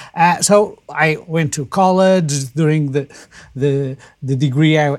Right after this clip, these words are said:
had the chance to, to take some elective modules, things, all of them regarding audio, like electroacoustics and acoustics and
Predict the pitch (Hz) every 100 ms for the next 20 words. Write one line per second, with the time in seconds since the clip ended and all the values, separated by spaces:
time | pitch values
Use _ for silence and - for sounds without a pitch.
0 | - 139 139 - 147 139 - 127 - -
1 | - 131 156 139 160 147 143 139 - 143
2 | 127 127 139 139 139 135 - - _ 151
3 | 139 127 - _ - - 139 135 139 123
4 | 143 139 135 139 139 143 135 123 151 156
5 | 139 131 123 - 123 127 - 110 - 170
6 | - 151 135 120 101 101 165 165 - 143
7 | 131 - 101 110